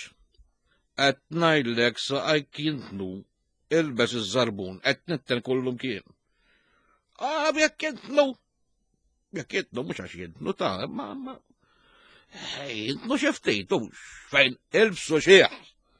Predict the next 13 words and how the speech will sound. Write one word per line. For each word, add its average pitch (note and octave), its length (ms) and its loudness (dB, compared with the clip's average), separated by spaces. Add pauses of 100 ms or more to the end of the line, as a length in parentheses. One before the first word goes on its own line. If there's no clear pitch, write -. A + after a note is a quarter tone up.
(760)
Mhux B2 360 -4
nitten B2+ 400 -2
il-kamra B2 400 0
mnissa, A2 480 -2 (320)
u B2+ 80 -8
tqajjimni B2+ 640 2
buġeħ A2+ 280 -2
ta' A#2+ 120 2
ras. F#2+ 300 -4 (480)
Ah, - 840 -6
għad C3 180 -8
il-kallijiet, D3 640 -8
taw. - 220 -6